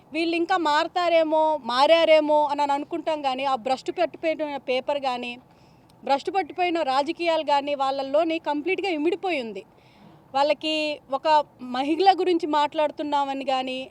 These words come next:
లేకపోతే ఒక దళితుల గురించి మాట్లాడుతున్నామని కానీ, లేకపోతే ఒక గర్భిణి గురించి మాట్లాడుతున్నాం కానీ, ఏం ఎమోషన్స్ అంటూ ఏం లేకుండా ఒక, ఆ, యాంటీ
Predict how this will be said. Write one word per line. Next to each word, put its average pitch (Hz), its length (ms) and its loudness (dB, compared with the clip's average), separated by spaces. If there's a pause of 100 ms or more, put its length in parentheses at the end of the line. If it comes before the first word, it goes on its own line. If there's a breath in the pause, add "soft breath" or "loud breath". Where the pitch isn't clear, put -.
(120)
లేకపోతే 330 480 2
ఒక 311 100 -2
దళితుల 330 500 -2
గురించి 339 240 -4
మాట్లాడుతున్నామని 277 840 -2
కానీ, 240 380 -6 (340 soft breath)
లేకపోతే 277 280 0
ఒక 302 100 2
గర్భిణి 262 460 2
గురించి 359 280 0
మాట్లాడుతున్నాం 294 680 -4
కానీ, 269 180 -4
ఏం 349 260 -6
ఎమోషన్స్ 381 540 0
అంటూ 330 240 -4
ఏం 320 280 -2
లేకుండా 294 600 -4 (440 soft breath)
ఒక, 262 120 -4 (760 soft breath)
ఆ, 233 220 0
యాంటీ 415 760 2